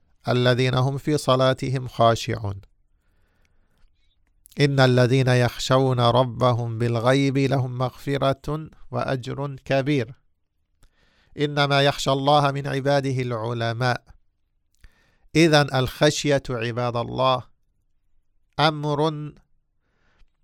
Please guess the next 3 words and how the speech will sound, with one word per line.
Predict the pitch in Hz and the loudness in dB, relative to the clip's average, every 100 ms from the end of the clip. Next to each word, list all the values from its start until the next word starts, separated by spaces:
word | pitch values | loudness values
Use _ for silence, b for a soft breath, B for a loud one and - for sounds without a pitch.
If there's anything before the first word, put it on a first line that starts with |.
| _ _ | _ _
محمود، | 117 135 - 127 143 123 95 - _ _ _ _ _ _ 139 | 0 0 0 -4 0 0 -2 -12 _ _ _ _ _ _ 0
أمر | 143 139 127 | 0 0 -4
مطلوب | 120 113 120 - 131 143 127 | -6 -6 -8 -6 -2 0 0